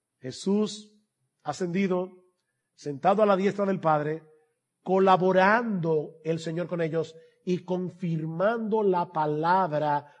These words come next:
por medio de las señales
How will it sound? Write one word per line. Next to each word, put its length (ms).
por 220
medio 880
de 160
las 180
señales 760